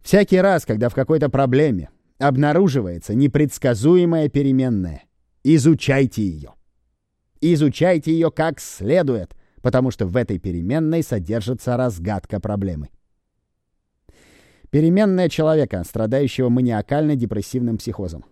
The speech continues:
содержит разгадку его маниакально-депрессивного состояния.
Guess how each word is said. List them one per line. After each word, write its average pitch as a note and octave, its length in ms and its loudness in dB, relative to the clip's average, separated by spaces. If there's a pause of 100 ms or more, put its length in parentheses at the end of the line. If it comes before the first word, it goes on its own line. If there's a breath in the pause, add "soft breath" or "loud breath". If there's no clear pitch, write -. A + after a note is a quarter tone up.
(580)
содержит D#3 520 -2
разгадку B2+ 640 -4
его G#2 200 -6
маниакально-депрессивного G#2+ 1200 -6
состояния. E2 640 -14